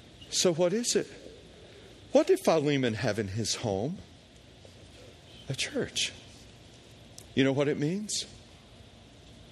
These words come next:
When you decide to live in gospel community with other believers. And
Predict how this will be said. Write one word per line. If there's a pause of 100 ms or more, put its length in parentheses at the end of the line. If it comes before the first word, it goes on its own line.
(220)
When
you (160)
decide (600)
to
live
in
gospel (160)
community (1400)
with
other
believers. (3250)
And